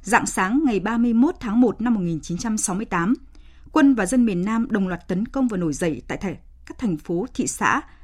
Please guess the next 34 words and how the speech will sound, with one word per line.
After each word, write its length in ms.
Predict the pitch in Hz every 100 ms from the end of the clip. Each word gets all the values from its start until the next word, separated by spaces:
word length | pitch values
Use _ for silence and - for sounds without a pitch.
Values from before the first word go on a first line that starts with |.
| - -
nhất 160 | 302
là 120 | 262 180
các 260 | 269 320
hang 160 | 277 269
ổ 220 | 220 180
của 200 | 143 -
địch 260 | 180 175 -
ở 180 | 190 165
Sài 260 | - 190
Gòn, 240 | 170 180 156 -
Huế, 280 | 196 180 262
Đà 120 | 202
Nẵng, 220 | 165 190 311 - - - -
mở 120 | 214
đầu 200 | 208 202
cuộc 260 | 196 202
tổng 140 | - 185
tiến 180 | 185 185
công 180 | 285
và 80 | 254
nổi 160 | 190 160
dậy 160 | 180
mùa 200 | 165 180
xuân 220 | 165 - 208
Mậu 140 | 185
Thân 260 | - 226 220
năm 100 | 220
một 60 |
nghìn 140 | 170 147
chín 160 | -
trăm 180 | 220 208
sáu 160 | - 175
mươi 100 | 208
tám. 280 | 180 170